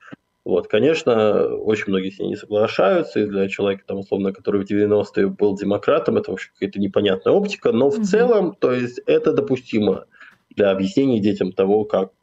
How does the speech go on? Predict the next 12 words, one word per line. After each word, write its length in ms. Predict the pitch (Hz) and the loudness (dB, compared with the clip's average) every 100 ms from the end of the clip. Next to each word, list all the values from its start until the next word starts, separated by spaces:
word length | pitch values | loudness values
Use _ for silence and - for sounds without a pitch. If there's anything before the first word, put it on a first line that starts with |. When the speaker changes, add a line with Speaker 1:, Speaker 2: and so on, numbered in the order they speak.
| _ _ | _ _
Speaker 1:
как 200 | 104 95 | -2 0
оно 160 | 98 98 | 0 0
все 180 | - | 0
устроено. 340 | 95 98 - - | -2 0 -2 0
Конечно, 320 | - 139 135 | 0 2 2
он 60 | 101 | 2
при 120 | 107 | 2
этом 160 | 110 101 | 2 2
закладывает 500 | 98 104 104 101 101 | 2 2 2 2 0
определенный 520 | - - 101 95 95 | -14 -10 -2 0 0
идеологический 580 | 98 95 104 - - 95 | 0 -2 -2 -12 -8 -2
заряд. 280 | 92 101 | -2 -2